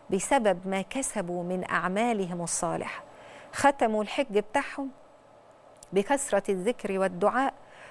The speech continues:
وأخلصوا العبادة لل-، لل-، لله سبحانه وتعالى، وعادوا سائرين على طريق الحق المستقيم.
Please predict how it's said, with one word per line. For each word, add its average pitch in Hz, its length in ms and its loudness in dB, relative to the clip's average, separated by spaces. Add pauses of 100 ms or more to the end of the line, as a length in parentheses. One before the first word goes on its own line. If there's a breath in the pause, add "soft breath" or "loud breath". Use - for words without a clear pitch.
وأخلصوا 202 560 4
العبادة 190 640 -2
لل-، 185 220 -4
لل-، 185 420 -2
لله 202 460 2
سبحانه 202 600 -4
وتعالى، 247 600 2 (500 loud breath)
وعادوا 262 1040 2 (960)
سائرين 233 880 4
على 214 340 4
طريق 240 460 -4
الحق - 500 -6
المستقيم. 180 680 -10